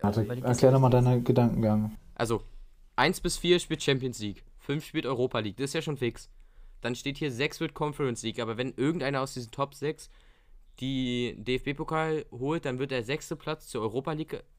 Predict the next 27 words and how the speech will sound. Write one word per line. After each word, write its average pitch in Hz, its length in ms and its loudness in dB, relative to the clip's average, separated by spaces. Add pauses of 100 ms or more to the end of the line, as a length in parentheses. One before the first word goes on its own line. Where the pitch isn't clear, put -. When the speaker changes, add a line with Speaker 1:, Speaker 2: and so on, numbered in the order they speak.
Speaker 3:
Qualifikation. 131 800 -4
Das 131 80 -8
heißt, 117 160 -6
wenn 123 100 -2
du 117 220 0
da 107 160 -4
weiterkommst, 156 480 -4
spielst - 180 -10
du 117 40 0
Europa 139 240 -2
League, 180 200 -4
wenn 123 120 -6
nicht, 127 140 -6
gehst 131 180 -8
du 120 40 -8
in 117 40 -4
die 113 40 -6
Conference 147 460 -6
League. 185 240 -8 (500)
Und 123 220 -6
der 123 100 2
siebte 143 320 -2
spielt 131 500 -2
in 120 140 -6
der 113 120 -2
Conference 101 500 -4
League. 101 200 -8